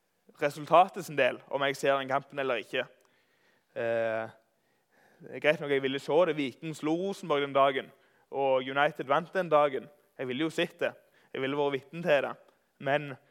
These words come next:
men for resultatet sin del så er det ikke noe å si. Om jeg ser den kampen på stadion eller i stova, eller, eh, bare får med meg resultatet på,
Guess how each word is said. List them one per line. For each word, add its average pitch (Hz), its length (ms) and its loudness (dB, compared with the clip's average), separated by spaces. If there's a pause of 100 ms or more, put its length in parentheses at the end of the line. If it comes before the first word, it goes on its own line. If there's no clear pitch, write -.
(600)
men 143 120 -2
for 160 140 2
resultatet 170 640 6
sin 160 160 -4
del 123 180 4
så - 140 -6
er 135 80 2
det 123 100 -4
ikke 139 140 -12
noe 120 160 -6
å 123 60 -4
si. 123 240 4 (840)
Om 139 80 -2
jeg 147 160 4
ser 151 180 4
den 147 140 -6
kampen 147 500 -2
på 139 140 -10
stadion 151 500 2
eller 131 480 2
i 135 80 -4
stova, 139 640 0
eller, 131 460 2 (500)
eh, 117 400 0
bare 135 160 2
får 139 140 -10
med 143 160 -2
meg 123 80 -6
resultatet 135 600 -2
på, 135 160 0